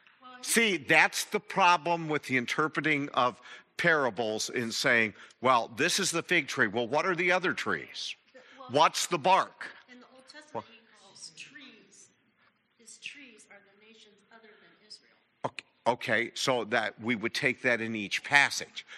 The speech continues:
Speaker 2: Those other passages are not parables. This is a parable.
Speaker 1: I know. Why do you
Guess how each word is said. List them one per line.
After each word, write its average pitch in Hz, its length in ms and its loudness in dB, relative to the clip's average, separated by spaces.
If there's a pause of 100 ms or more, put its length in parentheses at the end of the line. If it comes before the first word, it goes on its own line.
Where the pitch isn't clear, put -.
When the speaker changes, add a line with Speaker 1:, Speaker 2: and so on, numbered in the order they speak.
(120)
Speaker 2:
Those 131 240 -2
other 139 280 0
passages 127 680 0
are 107 100 -2
not 104 320 -2
parables. - 680 -2 (420)
This 131 300 0
is 147 140 -2
a 151 120 0
parable. 110 680 0
Speaker 1:
I - 220 -20
know. - 80 -20 (100)
Why - 120 -20
do - 40 -20
you - 80 -20